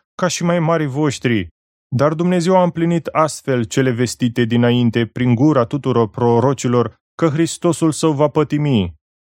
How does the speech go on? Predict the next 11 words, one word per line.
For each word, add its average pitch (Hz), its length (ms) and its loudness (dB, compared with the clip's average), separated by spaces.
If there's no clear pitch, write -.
Deci, 147 320 0
pocăiți-vă 160 800 0
și 147 160 -4
vă 165 140 2
întoarceți, 160 720 -2
ca 165 140 -2
să 180 140 -6
se 180 140 -4
șteargă 175 420 -2
păcatele 135 520 -2
voastre, 110 600 -2